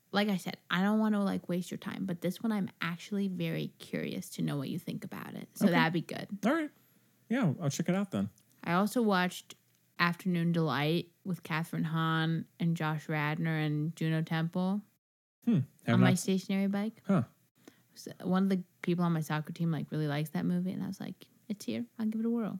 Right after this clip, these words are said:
Speaker 1: I think you recommended it to me because Kathryn Hahn is in both movies, and I like Kathryn Hahn.
Speaker 2: Oh.
Speaker 1: So it's like, "All right, I'll watch it." He likes it. I'll try it. It was very odd.
Speaker 2: Hmm.
Speaker 1: I think I'm not an, a grown-up enough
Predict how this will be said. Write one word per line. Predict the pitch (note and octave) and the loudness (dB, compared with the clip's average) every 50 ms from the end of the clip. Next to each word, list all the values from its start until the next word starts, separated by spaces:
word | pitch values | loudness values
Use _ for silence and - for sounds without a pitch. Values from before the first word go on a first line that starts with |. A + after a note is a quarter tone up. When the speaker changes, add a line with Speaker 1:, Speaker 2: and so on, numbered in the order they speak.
| - _ - | -10 _ -2
Speaker 1:
I | - F3+ | 0 4
think | - A#3+ A#3 | 6 6 6
you | A#3+ | 6
recommended | A3 A3 G#3 - G#3 F#3 F#3+ F#3+ G3 G3 | 6 4 2 2 2 2 2 0 -2 -4
it | G3 | -6
to | - - G#3+ | -2 -2 0
me | G#3 | 0
because | G3+ G3 - - D#3+ - | 0 -2 -2 -2 -4 0
Kathryn | - D#3+ D#3 E3+ E3 D#3+ | 0 0 0 2 2 2
Hahn | D#3+ D#3+ D#3+ E3 | 2 2 2 2
is | E3 E3 E3+ | 2 0 0
in | E3 D#3 D#3+ D#3+ | 0 0 0 2
both | E3 D#3 D#3 - | 0 0 0 0
movies, | E3 E3 E3 F3 F#3+ F#3+ - _ _ _ _ _ - - - _ _ _ _ | 0 2 2 2 0 0 -4 _ _ _ _ _ -20 -20 -20 _ _ _ _
and | - D#3+ | -4 -2
I | D3+ - | -2 -2
like | - D3 D3 | -4 -6 -6
Kathryn | - - - E3 D#3+ E3+ | -8 -8 -6 -4 -4 -2
Hahn. | F3+ - F#3 F#3+ - _ - - | -2 -2 -4 -4 -6 _ -6 0
Speaker 2:
Oh. | B3 C#3+ G#2+ G2+ - - | 0 2 2 0 -4 -12
Speaker 1:
So | - - - - - - - - - _ _ _ _ _ _ | -14 -10 -8 -8 -8 -10 -14 -20 -20 _ _ _ _ _ _
it's | - | -8
like, | - E3 E3 | -6 -6 -2
"All | - - | 2 2
right, | A#3+ B3 A3 A3+ A3 - _ _ | 4 4 4 2 -2 -6 _ _
I'll | A3+ A#3 A#3+ | 4 6 6
watch | B3 A#3 A3 G#3 - | 6 6 4 2 0
it." | A3 - C4 - _ _ _ | -4 -4 -6 -10 _ _ _
He | - - G3+ A3 | 0 2 4 6
likes | G#3+ G#3+ G#3+ G3 - - | 6 4 2 0 0 -2
it. | A3+ A3+ - - _ _ | -4 -4 -4 -10 _ _
I'll | - F3 | -2 -2
try | F3+ - G3 G3 G3 G3 G3 G3 | 0 2 2 2 4 2 2 0
it. | - - _ _ _ _ _ _ _ _ _ _ _ | -2 -4 _ _ _ _ _ _ _ _ _ _ _
It | D#3 E3+ | 0 0
was | D#3+ D#3 E3 F3+ F3+ G3+ - - E3 - | 0 0 -2 -6 -10 -12 -12 -18 -4 0
very | E3+ D#3+ D3+ C#3 C3 D2+ | 0 2 2 0 -2 -2
odd. | C#2+ D#2+ D2 E2 E3 F#3 F#3+ - _ _ _ - - - | -4 -4 -4 -4 -6 -6 -8 -14 _ _ _ -20 0 2
Speaker 2:
Hmm. | G3 C#3 - | 4 4 4
Speaker 1:
I | - F3+ | 2 0
think | E3+ - G3+ G3 G3 G3+ | 2 4 4 4 4 4
I'm | G3 G3 F#3+ F#3 | 2 4 4 4
not | F3+ E3+ D#3+ D#3+ D3+ D#3 E3 - - - - _ - _ _ - | 4 4 4 4 4 2 0 -2 -8 -14 -16 _ -20 _ _ -10
an, | - D3+ D#3 D3+ C#3+ D#3 D#3 D3+ D3 D3+ - - _ _ - - | -4 -2 0 0 0 0 0 0 0 -2 -4 -8 _ _ -8 -2
a | - E3+ | -2 0
grown-up | E3 D3 A#2 D#2+ - - - - | 0 0 -2 -4 -4 -6 -4 -4
enough | F#3+ - - - F3+ - - | -4 -4 -4 -4 -6 -8 -10